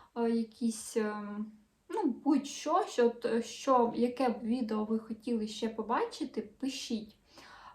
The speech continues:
Е, кажу відразу, е, які ще відео, скоріш за все, до кінця цього місяця будуть на каналі, щоб, ну, так, щоб, е, можливо,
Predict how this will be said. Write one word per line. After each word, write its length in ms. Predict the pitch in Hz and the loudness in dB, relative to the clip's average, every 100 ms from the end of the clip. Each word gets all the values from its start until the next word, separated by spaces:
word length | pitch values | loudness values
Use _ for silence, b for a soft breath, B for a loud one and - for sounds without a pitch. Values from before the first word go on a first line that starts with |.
| - | -2
Е, 160 | 220 220 | 2 2
кажу 480 | 220 254 247 269 269 | 2 0 2 2 2
відразу, 760 | 233 214 220 220 262 359 370 381 - - | 2 0 0 0 0 -2 -2 -4 -10 -4
е, 100 | 220 | -2
які 520 | 220 233 - 247 240 | 0 0 -2 -2 -2
ще 380 | - - 240 220 | -4 -6 -2 -2
відео, 520 | 220 247 - 214 214 | 0 -2 -2 -4 -4
скоріш 400 | - - 226 233 | -6 -2 2 2
за 120 | 220 | 2
все, 340 | 220 - - 233 | -2 -4 -2 0
до 160 | 226 | 0
кінця 360 | 220 226 220 240 | 0 0 2 0
цього 300 | 233 233 220 | 0 0 4
місяця 560 | 226 220 - 214 - | 4 2 -2 -10 -6
будуть 420 | 208 214 214 220 269 | -4 -2 -2 -4 -4
на 140 | 269 | -4
каналі, 580 | 262 285 294 294 285 294 B B B | 0 0 2 0 -2 -4 B B B
щоб, 500 | - 277 254 233 - | -6 0 2 0 -2
ну, 340 | 247 302 359 | -2 0 -2
так, 360 | - 185 190 - _ _ _ _ b b b | -2 -4 -8 -16 _ _ _ _ b b b
щоб, 360 | - 220 226 | -2 -2 0
е, 140 | 220 214 | -2 2
можливо, 600 | 220 277 247 240 226 220 | 4 4 0 0 2 0